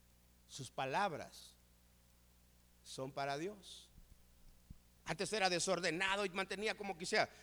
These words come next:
pero en Dios eso debe de cambiar. ¿Por qué? Porque va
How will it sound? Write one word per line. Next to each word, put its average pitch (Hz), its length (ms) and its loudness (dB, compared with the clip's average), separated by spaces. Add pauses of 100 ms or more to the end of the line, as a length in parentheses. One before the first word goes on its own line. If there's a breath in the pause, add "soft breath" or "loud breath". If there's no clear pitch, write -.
(140 loud breath)
pero 143 160 2
en 131 100 0
Dios 214 480 6 (140)
eso 165 240 -2
debe 185 300 4
de 156 120 4
cambiar. 110 400 -4 (1000)
¿Por - 160 0
qué? 220 120 6
Porque 175 300 0
va 190 280 8